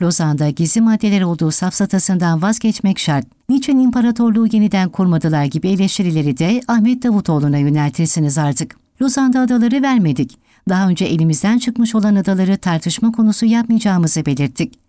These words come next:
Lozan'da İnönü kurtarabildiği kadarını kurtarmış, birçok konuda boyun eğmiş, birçok konuyu havada bırakmış ya da bırakılmıştır. Bunların başında Güneydoğu sınırımız gelir.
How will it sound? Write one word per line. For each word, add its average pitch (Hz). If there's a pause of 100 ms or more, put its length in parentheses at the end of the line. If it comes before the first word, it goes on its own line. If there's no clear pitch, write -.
(120)
Lozan'da 240
İnönü 226
kurtarabildiği 185
kadarını 220
kurtarmış, 160 (260)
birçok 190
konuda 170
boyun 165
eğmiş, 147 (240)
birçok 247
konuyu 170 (180)
havada 170
bırakmış 202
ya 180
da 185
bırakılmıştır. 160 (180)
Bunların 254
başında 247
Güneydoğu 233
sınırımız 190
gelir. 143